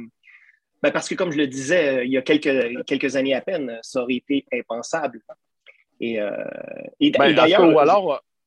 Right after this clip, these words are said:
Speaker 2: c'était peut-être pensable, sauf qu'on n'osait pas y penser, je pense, parce qu'on, on mesurait la distance à parcourir, puis on se disait qu'il y avait trop de, il y avait trop de kilomètres à avaler, là, pour se rendre jusque-là, mais il faut croire que l'énergie du groupe a été plus forte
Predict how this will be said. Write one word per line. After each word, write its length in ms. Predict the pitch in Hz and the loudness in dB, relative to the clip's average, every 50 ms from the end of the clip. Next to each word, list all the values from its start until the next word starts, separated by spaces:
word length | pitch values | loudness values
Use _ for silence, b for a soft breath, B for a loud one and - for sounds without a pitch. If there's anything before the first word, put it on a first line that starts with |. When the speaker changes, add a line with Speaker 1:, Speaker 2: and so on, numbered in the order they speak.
| _ _ _ | _ _ _
Speaker 2:
c'était 160 | _ - - | _ -8 -6
peut-être 300 | - 175 - 240 240 _ | -6 -4 -6 -6 -8 _
pensable, 480 | - 185 151 131 - - 185 208 185 | -4 -4 -4 -4 -6 -4 -4 -4 -4
sauf 140 | - - 123 | -6 -12 -14
qu'on 160 | - 131 120 | -10 -8 -8
n'osait 400 | 127 147 160 175 160 127 135 113 | -6 -4 -4 -4 -4 -4 -4 -4
pas 120 | - 180 170 | -4 -6 -10
y 80 | 156 | -10
penser, 400 | - - 110 95 95 _ - 113 | -8 -10 -12 -12 -12 _ -16 -16
je 60 | 107 - | -16 -10
pense, 200 | - 107 104 - | -12 -12 -12 -12
parce 120 | - - | -18 -16
qu'on, 220 | - 120 110 113 - - | -10 -10 -8 -8 -8 -8
on 140 | 117 110 | -8 -8
mesurait 440 | 113 117 123 123 127 131 131 135 151 | -4 -2 -4 -4 -4 -4 -2 -2 0
la 120 | 147 127 107 | 0 -2 -4
distance 380 | 98 - - - 147 151 - | -6 -12 -8 -6 -6 -6 -6
à 40 | 147 | -8
parcourir, 440 | - 117 - - 110 107 123 139 127 | -10 -10 -10 -10 -10 -6 -6 -6 -6
puis 100 | - 113 | -6 -10
on 60 | 104 | -12
se 60 | 95 | -12
disait 180 | 92 98 117 117 | _ -8 -8 -6
qu'il 80 | - | -6
y 40 | 113 | -8
avait 140 | 95 104 _ _ | -8 -10 _ _
trop 360 | - - 131 135 143 147 143 | -12 -6 -2 -2 -2 -2 0
de, 200 | 117 104 92 80 | -2 -2 -4 -4
il 640 | _ - _ _ _ _ _ _ _ _ _ _ - | _ -16 _ _ _ _ _ _ _ _ _ _ -10
y 0 | |
avait 60 | 110 | -8
trop 160 | - - 170 185 | -2 0 0 0
de 60 | _ | _
kilomètres 440 | - 180 156 139 139 147 156 - 139 | 2 2 2 2 2 0 -2 0 -2
à 80 | 123 | -2
avaler, 320 | 120 113 117 110 120 135 127 | -2 -2 -2 -4 -4 -6 -8
là, 120 | 113 104 | -8 -10
pour 140 | _ _ _ | _ _ _
se 100 | - 120 | -10 -10
rendre 240 | 104 107 113 117 117 | -8 -8 -10 -14 -14
jusque-là, 400 | - - - 117 107 120 170 180 | -16 -8 -6 -6 -6 -4 -6 -8
mais 100 | 147 107 | -8 -12
il 60 | - | -10
faut 120 | - 117 | -10 -10
croire 220 | 104 - 147 160 143 | -4 -2 -4 -4 -2
que 80 | 143 | -4
l'énergie 520 | 120 113 113 117 117 113 120 113 110 143 156 | -6 -6 -4 -4 -4 -6 -6 -8 -14 -14 -12
du 120 | 143 127 | -12 -8
groupe 240 | 113 123 143 - 135 | -2 -2 0 0 0
a 40 | 117 | -2
été 140 | - 120 | -2 -4
plus 140 | - _ 117 | -18 _ -8
forte 180 | - 143 139 | -8 -8 -8